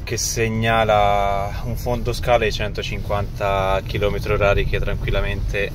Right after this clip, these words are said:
non ci arriverà mai neanche in discesa, ve lo dico molto sinceramente, arriva a centoventi sforzati proprio, e a centoventi vi si consuma tutto il pacco batteria in, in, in cinque chilometri di distanza.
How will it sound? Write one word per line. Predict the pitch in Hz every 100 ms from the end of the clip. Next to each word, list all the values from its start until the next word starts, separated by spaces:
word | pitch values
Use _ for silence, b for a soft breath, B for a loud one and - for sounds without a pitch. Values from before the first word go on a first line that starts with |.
| 107
non | 101 98
ci | -
arriverà | 101 98 101 98
mai | 101 98
neanche | 98 - -
in | -
discesa, | - - 95 117 - B B B B B
ve | 98
lo | 95
dico | 98 95
molto | 98 95 101
sinceramente, | 101 92 98 92 90 90
arriva | 95 95 95 95 95 95
a | 95
centoventi | - 101 101 104 101 104 104 - 104 98 95 95
sforzati | 87 - 104 101 - 104 98 98
proprio, | 98 95 98 87 - B B B B
e | -
a | 98
centoventi | 104 98 101 98 101 - 98
vi | 95
si | -
consuma | 98 98 - 98 95
tutto | - 107 - 101
il |
pacco | 90 - - -
batteria | 98 95 101 98 98
in, | 95 92 92 92 92 92 90 -
in, | 98 95 101
in | 107
cinque | - 110 104 101
chilometri | 98 98 95 101 95 95
di | 92
distanza. | 95 - - 92 - -